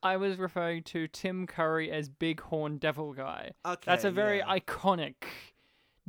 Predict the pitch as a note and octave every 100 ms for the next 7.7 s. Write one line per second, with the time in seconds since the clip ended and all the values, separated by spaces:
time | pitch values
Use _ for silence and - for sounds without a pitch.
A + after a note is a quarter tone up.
0 | D#3 - F#3 E3+ E3+ D3+ E3+ E3+ D3+ C#3+
1 | C3 - - - - D#3 D#3 D3+ E3 D#3+
2 | D#3+ D#3+ D#3+ E3 E3+ E3 D#3+ D#3+ D#3 D#3
3 | D#3 D#3 F3+ D3+ B3+ B3+ C#3 F#3 F3 E3+
4 | E3 G3 F3+ G#3+ G3+ A3 G#3+ G3 F#3+ -
5 | F3 E3+ E3 D#3+ _ _ _ - E3+ -
6 | F3 E3+ E3 D#3 D3+ F3 D#3 - D#3 D#3
7 | D3 D3 - D3 C3 D3+ D3